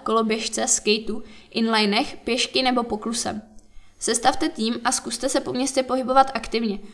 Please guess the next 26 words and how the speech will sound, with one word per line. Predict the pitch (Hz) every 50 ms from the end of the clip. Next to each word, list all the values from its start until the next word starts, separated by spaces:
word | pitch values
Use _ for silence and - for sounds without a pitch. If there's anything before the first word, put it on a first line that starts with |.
| - - -
udržitelně, | 208 202 226 247 254 254 - 240 247 247 254 254 269 277 277 -
bezmotorově, | 233 240 233 240 247 240 233 220 214 214 202 202 196 - - - - - -
zkrátka | - - - 240 247 240 240 - 277
na | 294 302
vlastní | 269 254 254 254 - 262 247 247
pohon. | 233 214 226 220 196 180 196 - - - - _ - _ - - - - -
Přidejte | - - 226 262 262 262 285 294
se | - 311
k | 285 240
deseti | 247 254 - 254 - 262
tisícům | - - 277 269 - 254 262 - - 311 285 285 -
aktivních | 240 247 - - 247 254 - 294 - 254
lidí | 220 220 208 240 240
z | 226
celé | - 247 240 247 254 262
republiky | 233 226 226 220 208 214 220 220 - 349 - - - - - -
a | - 254
soutěžte | - - 240 240 240 294 302 - 277 294
s | 294 -
nimi | 247 247 254 - -
o |
atraktivní | 254 233 262 262 247 254 269 - 254 247 254 262 269
ceny | 269 - 240 233 233
od | 233 240 233
našich | 233 - - 262 254
partnerů. | - - 226 233 233 240 233 226 208 185